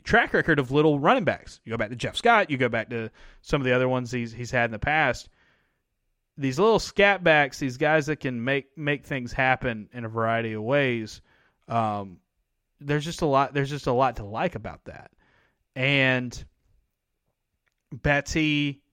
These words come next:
look, this is Jarquez Hunter's show. I think when Jeremiah Cobb comes in, he's gonna fight to get in the rotation. I like Damari Alston's upside as well. But, like, Batty's so different than the rest of them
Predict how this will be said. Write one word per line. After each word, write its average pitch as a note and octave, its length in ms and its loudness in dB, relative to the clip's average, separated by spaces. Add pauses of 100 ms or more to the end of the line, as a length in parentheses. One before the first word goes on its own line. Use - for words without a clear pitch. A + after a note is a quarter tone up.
look, - 260 -2
this G#3 200 -6
is D3+ 80 -12
Jarquez E3 400 2
Hunter's D3 240 0
show. C#3 400 4 (220)
I C3 60 -2
think E3+ 120 0
when D3+ 100 -2
Jeremiah C#3+ 360 4
Cobb C3 280 2
comes C3 220 -2
in, B2+ 220 2
he's B2 180 -2
gonna A#2+ 240 -2
fight B2 280 0
to B2 60 -4
get A#2+ 140 -2
in A#2+ 80 -2
the A2+ 60 -4
rotation. C3+ 580 -4 (340)
I - 120 -14
like C3 160 -2
Damari C3+ 300 6
Alston's B2+ 420 4
upside A#2+ 340 0
as A2+ 120 -6
well. D3+ 420 4 (760)
But, D#3 100 -4
like, C#3+ 200 0
Batty's F3 460 2
so D#3 220 4 (120)
different B3+ 400 -2
than B3 140 0
the B3 100 0
rest B3+ 320 0
of B3+ 100 -2
them B3+ 240 -6